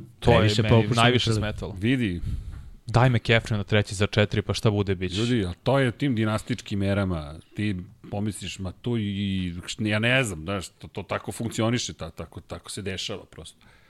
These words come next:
Speaker 3: Da li je moguće da se desi? Desit će se. Da li je moguće? Moguće. Da li će ovo? Da li će ono? I onda dodaš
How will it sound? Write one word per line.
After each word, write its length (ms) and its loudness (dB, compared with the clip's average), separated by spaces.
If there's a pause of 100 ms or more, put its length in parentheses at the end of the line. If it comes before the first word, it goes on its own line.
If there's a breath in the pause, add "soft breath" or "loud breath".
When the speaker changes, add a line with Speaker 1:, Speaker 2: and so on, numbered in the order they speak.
(140 soft breath)
Speaker 3:
Da 100 2
li 80 4
je 60 4
moguće 340 2
da 60 -10
se 140 -8
desi? 260 -6
Desit 340 -12
će 60 -12
se. 80 -14
Da 100 -2
li 80 0
je 40 -2
moguće? 360 -2
Moguće. 500 -10
Da 120 -6
li 60 -6
će 140 -6
ovo? 80 -10
Da 100 -10
li 140 -8
će 140 -12
ono? 160 -16 (460 soft breath)
I 160 6
onda 180 2
dodaš 300 0